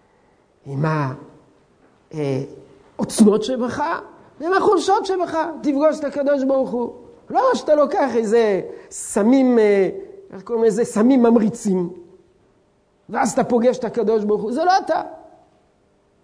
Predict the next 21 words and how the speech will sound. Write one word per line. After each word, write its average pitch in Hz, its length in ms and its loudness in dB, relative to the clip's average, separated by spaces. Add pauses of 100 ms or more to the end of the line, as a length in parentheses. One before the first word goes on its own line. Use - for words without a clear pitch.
אם 196 100 -4
במשחקי 180 600 0
ספורט 214 360 -6
זה 156 140 -2
אסור, - 400 -6
על 160 120 -6
אחת 185 240 -6
כמה 196 260 0
וכמה 185 340 -2
בעבודת 156 440 -2
השם. 160 240 -8 (580)
למה? 202 360 4 (520)
כפי 427 260 4
שאתה, 440 340 0 (560)
תפגוש 330 380 2
את 330 60 -4
הקדוש 311 400 -2
ברוך 294 300 -4
הוא. - 160 -10 (2250)
דבר 285 280 2
שני, 254 540 -2